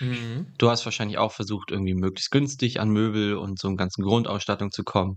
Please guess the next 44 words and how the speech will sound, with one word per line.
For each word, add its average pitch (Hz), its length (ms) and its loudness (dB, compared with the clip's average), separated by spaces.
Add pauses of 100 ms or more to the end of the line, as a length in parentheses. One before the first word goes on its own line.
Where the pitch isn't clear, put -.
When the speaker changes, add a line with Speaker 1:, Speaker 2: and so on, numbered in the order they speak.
(340)
Speaker 2:
Und 113 120 4
dann 123 140 4
hast 147 200 2
du 139 80 0
eben 110 280 0
statt 113 300 -4
deinem 104 180 2
Sechser 107 640 0
Löffel, 107 640 2 (200)
Gabel, 104 380 2
Messer, 107 500 0
Set, - 300 0 (220)
hast - 200 4
du, 113 180 0
und 107 160 0
da 107 60 4
geht 117 220 2
mal 110 160 4
ein 107 220 0
Ding 107 260 -2 (100)
verloren 117 420 2
oder 98 160 -2
kaputt, 135 380 -4 (300)
dann 123 80 6
hast 135 120 4
du 131 40 4
halt 113 100 2
eben 107 140 -2
nur 104 80 -2
noch 98 140 -4
fünf - 340 0 (220)
Gabeln. 98 540 2
Speaker 1:
Ja. 117 140 -6 (200)
Speaker 2:
Und 107 160 6
wenn 120 160 4
das 113 160 -2
aber 107 260 0
das, 101 320 -6
das 120 160 -2
Messerset 110 720 2
aus 101 180 0
China 104 480 2
auf 98 240 -2
einmal 98 380 2